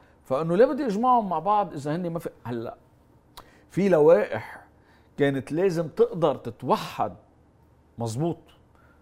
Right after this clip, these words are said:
وما توحدت لاعتبارات أنا من، من، مني في جاي، يعني بد-، ما حابب فوت فيها، بس إيه مزبوط يمكن،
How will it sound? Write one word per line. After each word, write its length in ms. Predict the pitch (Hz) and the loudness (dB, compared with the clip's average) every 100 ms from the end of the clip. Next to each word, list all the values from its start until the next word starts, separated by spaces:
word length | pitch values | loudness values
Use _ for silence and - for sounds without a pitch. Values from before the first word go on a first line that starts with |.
| _ | _
وما 180 | 107 143 | -4 -2
توحدت 600 | 185 160 - - 113 110 - - | 0 -2 -6 -6 -8 -10 -14 -10
لاعتبارات 760 | 113 104 - 110 117 143 147 - | -6 -6 -6 -4 0 2 2 -4
أنا 100 | 113 | -10
من، 260 | 120 131 | -10 -8
من، 220 | 131 131 | -8 -6
مني 240 | 139 139 127 | -6 -6 -8
في 220 | - 104 | -10 -12
جاي، 340 | 107 123 98 85 | -6 -6 -6 -8
يعني 280 | 95 98 - - | -10 -12 -14 -18
بد-، 280 | 87 110 113 | -14 -12 -8
ما 140 | 131 | -6
حابب 300 | - 131 104 | -2 -2 -4
فوت 220 | 92 117 - | -10 -14 -10
فيها، 420 | 147 120 95 127 _ _ _ _ _ _ _ 101 | -8 -6 -8 -14 _ _ _ _ _ _ _ -6
بس 300 | 120 - - | -6 -6 -4
إيه 160 | 233 | -2
مزبوط 420 | 170 180 170 165 - 170 | -2 -6 -8 -10 -10 -10
يمكن، 340 | 180 147 127 | -10 -10 -18